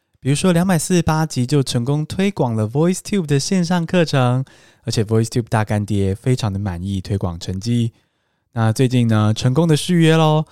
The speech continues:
很快就会再分享好课给你。那希望可以有越来越多的干爹干妈来赞助 Bingo，因为我真的非常喜欢制作 Podcast，跟大家分享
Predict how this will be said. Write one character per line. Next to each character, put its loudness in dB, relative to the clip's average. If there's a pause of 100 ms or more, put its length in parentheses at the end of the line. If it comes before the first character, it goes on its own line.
(160)
很 -6
快 2
就 2
会 4
再 4
分 2
享 0
好 -4
课 0
给 0
你。 0 (500)
那 -12
希 -2
望 2
可 -2
以 4
有 2
越 2
来 6
越 4
多 4
的 4
干 0
爹 2
干 0
妈 2 (220)
来 0
赞 -2
助 -2
Bingo， -2 (720)
因 0
为 6
我 4
真 -2
的 4
非 0
常 0
喜 -6
欢 -2
制 -2
作 0
Podcast， -6 (320)
跟 0
大 2
家 2
分 0
享 -4